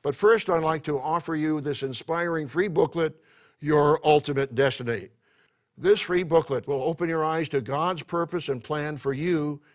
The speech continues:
and your family. You'll find amazing promises for you in the Bible concerning your future. Listen to these titles. A Purpose in Humanity's Creation,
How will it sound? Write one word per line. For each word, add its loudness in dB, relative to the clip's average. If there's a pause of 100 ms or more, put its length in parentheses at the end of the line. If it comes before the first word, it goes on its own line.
and -2
your -2
family. -4 (400)
You'll 0
find -4
amazing 0
promises -4
for -4
you 0
in -4
the -4
Bible -2 (240)
concerning -4
your 2
future. -6 (520)
Listen 2
to -2
these -4
titles. -4 (480)
A -2
Purpose -2
in -6
Humanity's -4
Creation, -6